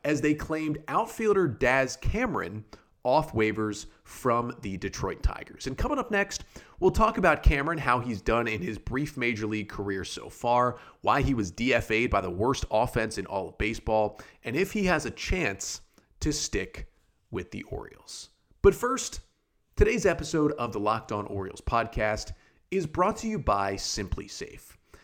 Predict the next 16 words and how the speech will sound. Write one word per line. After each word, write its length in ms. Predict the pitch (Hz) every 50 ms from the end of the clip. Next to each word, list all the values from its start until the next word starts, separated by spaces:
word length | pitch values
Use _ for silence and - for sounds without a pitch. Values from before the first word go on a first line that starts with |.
| _ _ _ -
If 140 | 175 160 254
you've 120 | 285 285
thought 180 | - 269 240 233
about 180 | 214 185 160
securing 540 | - - 120 - - - 151 147 151 147 143
your 160 | 127 120 110
home 320 | - 123 123 127 127 123 117
with 100 | 107 -
home 220 | - 113 107 95
security, 640 | - - - - - 127 127 123 123 123 123 113 - _ - - - -
but 80 | - 143
have 60 | 123
been 140 | 131 120 104
putting 300 | - - 170 170 151 123
it 60 | 107
off, 420 | 104 117 123 123 120 - - -